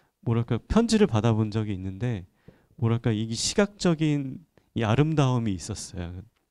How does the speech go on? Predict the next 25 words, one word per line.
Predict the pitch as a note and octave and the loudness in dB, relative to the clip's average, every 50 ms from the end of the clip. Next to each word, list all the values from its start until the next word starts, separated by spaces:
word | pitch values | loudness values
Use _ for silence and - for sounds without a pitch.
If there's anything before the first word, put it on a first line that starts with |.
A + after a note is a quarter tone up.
| _ _ _ | _ _ _
그래서 | - G2 F#2+ - G#2+ G2 F#2 - - - - - - _ _ _ _ | -12 -12 -8 -6 -6 -8 -8 -12 -18 -20 -20 -20 -20 _ _ _ _
이 | - A#2+ G#2+ | -6 -6 -2
글씨를 | - A#2 G#2 G2+ - - C#3 B2+ B2 A#2 A2+ A2 A2+ G#2 - - | -2 -2 -2 -2 -4 -4 -2 -2 0 -2 0 -2 -4 -6 -6 -4
꼭 | - B2+ A2+ | -4 -2 -2
영화에 | G#2 G2 F#2+ G2+ G#2 G2+ F#2+ | 0 0 0 0 0 0 -2
넣고 | F#2 E2+ - - A#2 | -4 -6 -4 -4 -4
싶다라는 | - - - _ - G2+ F#2 F#2 F2+ | -4 -4 -6 _ -2 -2 -2 -2 -4
생각이 | E2+ A2+ A#2+ A#2 A2+ G2 G2 - - _ _ _ _ _ _ _ | -6 -8 -8 -8 -8 -8 -10 -12 -12 _ _ _ _ _ _ _
들어서 | _ - - F#2+ F2+ - - C#3 D#3+ G3 - _ _ _ _ _ _ _ _ _ _ - | _ -4 -2 -2 -2 0 0 -2 -2 -2 -4 _ _ _ _ _ _ _ _ _ _ -8
이제 | G2+ F#2 F2 F#2+ | -8 -4 -2 0
맨 | A#2+ C#3 | 0 2
마지막에 | B2 F#2+ F2+ F2+ A2+ A2+ A2 G#2 F#2 G2+ G2 G2 G2 F#2 - _ _ _ _ _ _ _ _ | 2 0 -2 -2 -2 -2 -2 -2 -2 -4 -4 -4 -6 -8 -10 _ _ _ _ _ _ _ _
"우리가 | G2+ G#2+ G2 G2+ | -2 -2 0 -2
함께한 | A2 A#2+ A2+ - B2 G#2+ G2 | -6 -6 -4 -4 -4 -4 -4
기특한 | - - - - - A2 | -8 -14 -10 -6 -6 -6
시간들에 | G2+ - - B2+ B2 A#2+ G#2+ G2+ G2+ | -6 -4 -6 -6 -6 -6 -6 -8 -6
대한 | G2+ G2+ F#2+ | -6 -4 -4
선물이야"라고 | F#2+ - C#3 C#3 C#3 C3 A#2 A2+ G#2+ G2+ G2 F#2 F2+ F2 F#2+ F#2 | -2 -2 -2 0 0 -2 0 0 -2 -2 -2 -4 -4 -4 -4 -6
하는 | F#2+ G2 G2 F#2 | -6 -6 -8 -6
글씨도 | - G2 F2+ - - G#2+ - A2 G2 | -6 -6 -6 -6 -8 -6 -4 -4 -4
사실은 | G2 A2 G2+ - A2+ G2+ F#2+ F#2 E2+ F2+ - _ _ - - - - _ | -4 -6 -4 -4 -6 -4 -4 -6 -8 -10 -18 _ _ -20 -20 -20 -20 _
소니 | - - E3 E3 D3+ | -2 0 0 0 0
씨를 | - - - B2+ A2+ G#2+ G#2 - - - - - _ _ _ _ _ _ _ _ - A#2 A2+ A2 G2 | -2 -4 -2 -2 -2 -2 -2 -4 -8 -10 -14 -16 _ _ _ _ _ _ _ _ 2 4 4 4 4
염두에 | G2 G2 G#2+ A2 A2 B2+ A#2+ | 2 0 0 2 2 2 2
두고 | G#2+ - - F#2+ E2+ A#2 D#3 G3+ - | 2 0 -4 -2 0 0 0 -2 -6